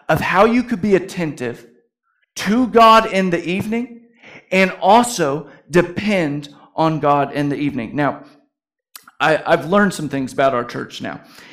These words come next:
And, uh, I want to provide two caveats before I give these lists of five items. Uh, one, it just needs to be said with this. Uh,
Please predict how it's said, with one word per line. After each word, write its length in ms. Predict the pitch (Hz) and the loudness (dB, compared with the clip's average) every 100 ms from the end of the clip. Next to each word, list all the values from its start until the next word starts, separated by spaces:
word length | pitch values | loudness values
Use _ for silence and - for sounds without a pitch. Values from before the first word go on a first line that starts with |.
| - - - | -20 -8 0
And, 320 | 180 180 170 | 2 2 4
uh, 160 | 165 - | 4 4
I 80 | 170 | 2
want 220 | 170 208 | 2 2
to 80 | 208 | 2
provide 520 | 208 170 165 160 165 | 4 6 6 4 2
two 160 | 175 | -4
caveats 680 | 180 165 170 135 117 82 - | 0 2 2 0 -6 -6 -12
before 360 | - 165 175 175 | -4 -2 4 6
I 160 | 160 | 6
give 600 | 160 151 135 107 - - - | 4 0 -2 -6 -18 -20 0
these 220 | 160 151 | 2 2
lists 300 | 151 151 143 | 0 -2 -2
of 120 | 143 | -6
five 260 | - 131 120 | -2 0 0
items. 440 | 110 101 101 - _ - | -2 -4 -8 -18 _ -2
Uh, 260 | 143 120 143 | 0 0 -4
one, 440 | 143 147 127 - - _ _ _ _ | -2 -2 -2 -12 -20 _ _ _ _
it 120 | 156 | -4
just 220 | 165 170 165 | -2 -2 -2
needs 160 | 151 | -6
to 80 | 131 | -6
be 80 | 131 | -6
said 280 | - 127 104 | -4 -6 -6
with 120 | 107 | -8
this. 340 | 104 - - _ _ _ _ _ - | -8 -8 -20 _ _ _ _ _ 2
Uh, 320 | 143 123 | 2 2